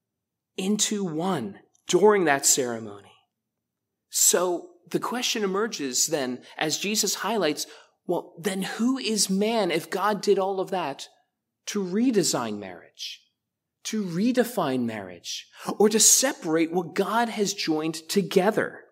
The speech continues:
You know, who, who is going to be on the demolition crew for what God is constructing? You put yourself in a dangerous place when, if that's where you find yourself.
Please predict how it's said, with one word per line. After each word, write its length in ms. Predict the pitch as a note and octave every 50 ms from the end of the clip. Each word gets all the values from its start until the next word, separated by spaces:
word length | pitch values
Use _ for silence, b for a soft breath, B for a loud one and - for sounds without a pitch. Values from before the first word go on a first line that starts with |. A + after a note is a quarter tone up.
| _ _ _ _ _ _ _ _ _ _ _ _ _ _ _ _ _ _ _ _ _ _ _ _ _ _
You 80 | D#3+
know, 120 | D3+ C#3+ C#3+
who, 260 | C#3 F#3+ G#3 F3 E3 B B B - -
who 220 | A3+ B3 C4+ D4+ D4
is 180 | G#3 G#3 -
going 300 | - A3+ G#3+ G#3 G#3 G3+
to 100 | G3+ G3+
be 400 | F#3 G3 F#3+ F#3+ F#3 F#3 F3+ F#3 B B -
on 180 | E3+ F#3+ G3+
the 80 | F#3+ F3+
demolition 760 | F3+ - G3 F#3 F#3 F3 E3+ F#3+ A#3 B3 - - G#3+ F#3 E3
crew 440 | - - - D#3 D3 D3 D3 D3 B B
for 160 | B - F#3+ E3
what 260 | D#3 E3+ D#3+ D#3 D3
God 240 | F3+ E3+ F#3 F#3+ F3+
is 160 | F3+ - -
constructing? 760 | - - D#3 D3+ - - - G3+ G3+ - - D3 A#2+ F2+ - - - _ _ _ _ _ _ _ _ _ _ _ _ _ _ _ _ _ _ _ _ _ _ _ _ _ _ _ _ _ _ _ _ _ _ _ - _ _ _ - - - _ -
You 140 | - - E3+
put 180 | - - A#3 -
yourself 360 | G3+ G#3+ - A#3 G#3 G3+ G#3
in 80 | F#3+ E3
a 40 |
dangerous 600 | D#3 D3 F3+ F#3 G#3+ A#3 G#3+ - G3+ F#3+ F#3 F3 -
place 400 | - - G#3+ A3+ G3 - - -
when, 240 | D#3+ D3+ D3+ D3+ -
if 140 | - D3 D3
that's 300 | - E3 E3+ E3 - -
where 100 | D#3+ D3
you 120 | C#3+ D3+ C#3+
find 320 | D3 D3+ D3+ F#3 F#3 D#3+
yourself. 640 | C3 A2 - - - G#2+ G2+ - - - - - -